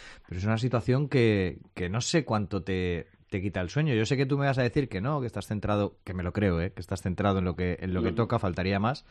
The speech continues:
Speaker 1: por el bien de todos, pero, pero claro, es, es, es tu futuro más inmediato, es, es, es tu pan en la mesa. Eh, no sé, no sé si tu sueño es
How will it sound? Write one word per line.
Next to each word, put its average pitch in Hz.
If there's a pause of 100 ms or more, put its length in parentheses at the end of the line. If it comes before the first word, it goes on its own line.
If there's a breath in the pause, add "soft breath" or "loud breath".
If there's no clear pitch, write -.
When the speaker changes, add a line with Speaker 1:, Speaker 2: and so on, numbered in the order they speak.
(380 loud breath)
Speaker 1:
por 107
el 92
bien 98
de 101
todos, 113 (140)
pero, 101
pero 87
claro, 131
es, 80
es, 85
es 98
tu 120
futuro 123
más 107
inmediato, 110
es, 104
es, 98
es 92
tu 131
pan 113
en 101
la 92
mesa. 117 (400 loud breath)
Eh, 95
no 110
sé, 127 (320 loud breath)
no 120
sé 165
si 151
tu 131
sueño 131
es 127